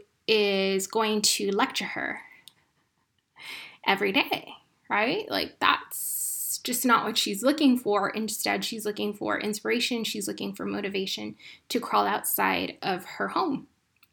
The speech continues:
outside of her door. Whereas the corporate Arya could be <laughs> looking for somebody to lecture her and give her guidance because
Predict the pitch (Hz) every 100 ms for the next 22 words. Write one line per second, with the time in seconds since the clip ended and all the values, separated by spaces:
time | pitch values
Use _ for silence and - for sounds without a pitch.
0 | - - 196 185 196 214 247 359 - -
1 | _ _ _ _ _ _ _ - - 226
2 | 226 214 214 214 214 - - 233 220 220
3 | 208 202 196 - - _ _ _ - -
4 | 247 202 196 220 311 214 190 170 285 294
5 | - _ _ _ _ _ _ _ _ _
6 | _ - - - - 427 440 226 240 220
7 | 208 214 - - 240 240 - - 220 -
8 | 185 214 220 214 220 220 - - - -
9 | - 240 226 220 190 - _ - 247 277
10 | 240 233 208 196 - 220 214 208 214 214
11 | 262 320 262 208 196 202 180 - - -
12 | - 233 - 220 202 202 196